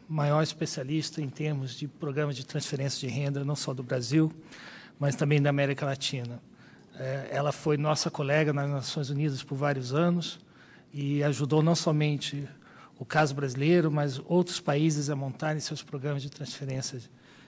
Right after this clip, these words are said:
de renda, de combate à pobreza. E, portanto, se tem alguém que sabe fazer,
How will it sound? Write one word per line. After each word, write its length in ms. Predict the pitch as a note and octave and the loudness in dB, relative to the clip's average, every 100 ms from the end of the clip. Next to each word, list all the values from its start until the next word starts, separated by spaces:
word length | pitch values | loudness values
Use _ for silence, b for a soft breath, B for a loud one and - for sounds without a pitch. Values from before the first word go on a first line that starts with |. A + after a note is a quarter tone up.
| B | B
de 120 | - C3 | -8 -2
renda, 420 | C3 F3 E3+ D3+ | 4 6 6 4
de 100 | - | 0
combate 440 | - C3 C#3+ - | -2 2 2 0
à 20 | |
pobreza. 680 | - B2+ A2 D#3+ E3 D3+ D3 - B B B B - | -10 -6 2 6 6 4 0 -6 B B B B -14
E, 160 | C#3 C3+ | -10 -8
portanto, 800 | - E3 - E3+ E3 - D#3 C#3+ | -6 -4 2 2 2 0 0 0
se 240 | - - | -4 -6
tem 180 | - F3 | 0 4
alguém 280 | E3 D3+ D3+ | 6 4 0
que 100 | D3+ | 0
sabe 320 | - F3 D#3+ | 2 4 4
fazer, 580 | - D3+ B2+ D#3+ D#3+ | 0 -4 -2 -2 -2